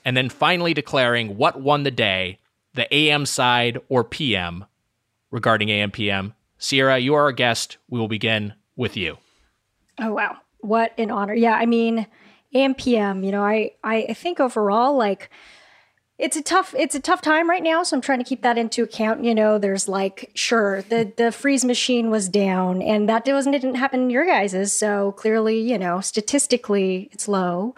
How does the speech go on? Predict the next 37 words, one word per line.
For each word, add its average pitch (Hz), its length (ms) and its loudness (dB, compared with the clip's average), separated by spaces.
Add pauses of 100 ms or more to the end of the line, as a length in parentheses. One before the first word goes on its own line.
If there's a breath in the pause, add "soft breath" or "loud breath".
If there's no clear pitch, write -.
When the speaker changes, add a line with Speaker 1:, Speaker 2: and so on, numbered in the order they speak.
(260 loud breath)
Speaker 2:
Um, 214 520 2
but 220 200 0
that 208 160 2
was 220 160 0
unfortunate. 226 840 0 (320 loud breath)
But 247 160 0
yet, 381 240 0
the 240 60 -10
breakfast 285 340 -2
sandwich 247 220 -2
was 196 100 -8
so 220 300 -2
good. 208 440 -2
I, 214 300 0
I 226 60 2
just, 220 340 -4
I, 240 240 2
I 208 80 0
think, 285 460 -2
you 254 200 0
know, 240 160 2
and 247 160 2
it's 254 200 -2
a 262 40 -6
tough, - 460 -2
it's 233 180 0
a 240 60 4
tough 220 360 0
thing 247 200 0
to 240 80 0
do. 311 220 0
They 220 120 0
gotta 208 240 2
operate 208 420 0
around 214 240 -4
the 196 40 -8
clock. 302 540 -2